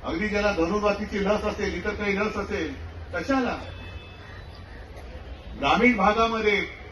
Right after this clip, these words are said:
आयुष्याचा पहिला श्री गणेश सुद्धा तुमच्या अंगणवाडीच्या शाळेमध्ये होतो, होतो ना?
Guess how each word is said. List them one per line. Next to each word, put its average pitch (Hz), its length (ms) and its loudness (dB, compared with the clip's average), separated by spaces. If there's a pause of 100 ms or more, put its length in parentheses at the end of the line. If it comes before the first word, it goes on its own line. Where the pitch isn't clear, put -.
(760)
आयुष्याचा 220 500 0
पहिला 196 280 -2 (160)
श्री 214 160 -2
गणेश 196 240 -2
सुद्धा 208 280 -4
तुमच्या 196 320 -4
अंगणवाडीच्या 190 540 -6
शाळेमध्ये 160 480 -2
होतो, 113 200 -6 (1500)
होतो 254 180 2
ना? 247 100 2